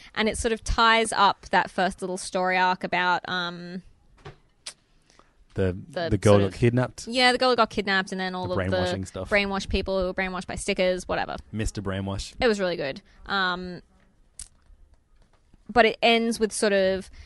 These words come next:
Speaker 1: Katie having set up her, set up her home, set up her family, and leads into
Speaker 2: I thought you were gonna say it ends with Katie having sex.
Speaker 1: <laughs>
Speaker 2: I'm like,
Speaker 1: I
Speaker 2: "Huh."
Speaker 1: wish.
Speaker 2: <laughs>
Speaker 1: Um,
Speaker 2: I'm back on board, everybody.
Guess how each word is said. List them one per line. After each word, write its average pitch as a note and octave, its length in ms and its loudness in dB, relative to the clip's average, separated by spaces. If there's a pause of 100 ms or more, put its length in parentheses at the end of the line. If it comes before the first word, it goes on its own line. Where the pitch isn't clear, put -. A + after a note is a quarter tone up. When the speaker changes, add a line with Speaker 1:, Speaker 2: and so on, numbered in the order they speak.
(240)
Speaker 1:
Katie B3+ 340 4
having A3+ 280 -2
set - 340 0
up - 200 -2
her, F#3 440 -2 (260)
set - 300 2
up A#3+ 140 4
her G#3+ 140 2
home, F#3 300 -4
set F#3 160 -2
up F#3+ 120 0
her F#3+ 100 2
family, F3+ 480 -4
and F3 180 -4
leads F#3 260 -4
into F#3 380 -8
Speaker 2:
I - 40 -10
thought B2 100 -4
you A#2 60 0
were - 40 -2
gonna G2 120 2
say F#2 160 0
it F#2 60 -4
ends F2+ 140 -2
with F2 100 -4
Katie F2 200 -2
having E2 200 -8
sex. - 440 -8
Speaker 1:
<laughs> - 360 6
Speaker 2:
I'm G#3+ 220 2
like, F2+ 160 -4
Speaker 1:
I C#4+ 180 12
Speaker 2:
"Huh." G3+ 60 6
Speaker 1:
wish. G#3 640 6
Speaker 2:
<laughs> - 60 -6 (240)
Speaker 1:
Um, A#3+ 100 6 (400)
Speaker 2:
I'm F3+ 60 6
back C3 240 10
on A2+ 180 6
board, A2+ 260 8
everybody. G2+ 640 0